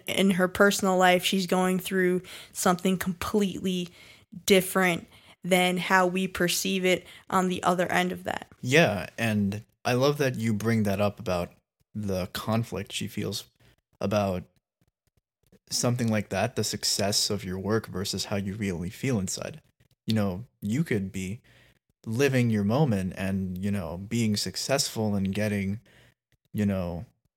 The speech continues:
Speaker 2: all of these accolades. But on the inside, that stuff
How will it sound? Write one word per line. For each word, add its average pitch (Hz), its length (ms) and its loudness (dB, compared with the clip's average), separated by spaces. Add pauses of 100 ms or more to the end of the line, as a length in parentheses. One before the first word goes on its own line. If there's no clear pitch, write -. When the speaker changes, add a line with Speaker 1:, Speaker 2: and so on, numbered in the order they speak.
(140)
Speaker 2:
all 117 180 2
of 104 80 0
these 101 160 -2
accolades. 113 720 -4 (160)
But 117 160 2
on 107 160 2
the 107 160 2
inside, 110 460 0
that 107 200 -2
stuff - 520 -2